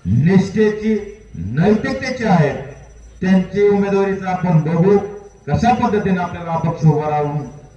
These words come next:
लढवायचे ते बघू. जे कान पिचके हाणणार आहेत, त्यांना काय बुक्का लावायचा, गुलाल लावायचा, हळद लावायची, ती ठरवू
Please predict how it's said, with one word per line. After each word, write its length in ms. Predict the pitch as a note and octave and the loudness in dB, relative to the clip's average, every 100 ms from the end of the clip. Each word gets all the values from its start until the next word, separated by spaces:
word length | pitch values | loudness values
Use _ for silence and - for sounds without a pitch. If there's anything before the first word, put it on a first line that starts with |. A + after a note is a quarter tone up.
| _ F#2 | _ -14
लढवायचे 640 | C3+ F3 A3 A#3+ F3+ E3 | -8 -4 -2 0 -2 -4
ते 440 | - - A#3+ B3 | -8 -10 -6 -2
बघू. 380 | B3 G3+ D#3+ D3 - - - - - _ _ _ E2 F#2 | 2 4 4 4 -4 -16 -20 -20 -20 _ _ _ -14 -2
जे 280 | G#3 A#3 A#3+ - - - | 0 0 -4 -6 -14 -18
कान 240 | F#3+ A#3 B3 | -8 -6 -6
पिचके 340 | C4 - B3+ | -8 -10 -4
हाणणार 380 | G3+ G#3+ G#3 F3+ | 0 0 0 -2
आहेत, 120 | D#3+ D#3 - - - _ - | -4 -4 -14 -20 -20 _ -10
त्यांना 320 | F3 F#3 A3+ | -4 -2 0
काय 280 | C4+ C4+ C#4 | -2 -2 -4
बुक्का 360 | C4+ B3 A#3+ A3+ | -4 -6 -2 0
लावायचा, 480 | A3+ A3 G#3+ G#3+ G#3 | 0 -2 -2 -2 -4
गुलाल 380 | G3 G3 G3+ | -2 -2 0
लावायचा, 480 | F#3+ F#3+ F#3 F3+ F#3 | 0 0 0 -4 -6
हळद 280 | D#3+ F3 E3+ | -6 -8 -10
लावायची, 380 | E3+ E3 D3 D3 | -8 -6 -6 -8
ती 360 | - - C#4+ | -10 -2 2
ठरवू 400 | G#3+ B3+ G#3+ D#3 | 2 4 2 2